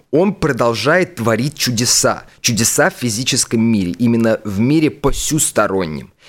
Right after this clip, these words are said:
И это его бесконечные знамена, которые, знамения, которые он оставляет на земле для того, чтобы мы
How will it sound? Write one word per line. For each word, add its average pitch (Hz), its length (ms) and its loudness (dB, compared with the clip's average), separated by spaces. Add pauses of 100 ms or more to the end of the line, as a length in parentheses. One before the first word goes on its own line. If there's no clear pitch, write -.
(160)
И 127 180 -2
это 143 440 2 (160)
его 117 340 0
бесконечные 113 720 0
знамена, 107 540 2
которые, 107 420 0
знамения, 120 320 0
которые 120 280 0
он 113 80 0
оставляет 113 540 0
на 95 60 -4
земле 98 260 0
для 147 140 -2
того, 113 160 2
чтобы 113 220 -2
мы 110 200 0